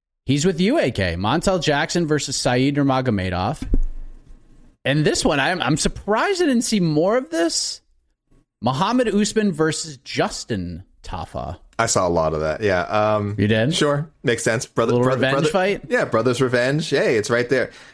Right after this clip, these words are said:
Speaker 2: Uh, yeah, Kamaru in, uh, in Mu-, Muhammad's corner. Then there you go. It's almost like a brother,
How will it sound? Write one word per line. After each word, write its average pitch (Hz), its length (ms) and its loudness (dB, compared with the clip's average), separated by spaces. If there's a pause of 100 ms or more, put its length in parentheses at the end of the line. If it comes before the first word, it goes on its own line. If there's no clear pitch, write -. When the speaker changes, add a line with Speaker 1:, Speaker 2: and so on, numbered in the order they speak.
(140)
Speaker 2:
Uh, 104 480 0
yeah, 120 140 2
Kamaru 123 600 2
in, 113 180 0
uh, 107 260 2
in 104 220 -2
Mu-, 107 280 -2
Muhammad's 120 400 0
corner. 135 520 0
Then 107 140 -2
there 120 80 0
you 135 40 0
go. 127 120 2
It's 104 260 0
almost 117 160 0
like 107 80 0
a 104 40 0
brother, 123 300 0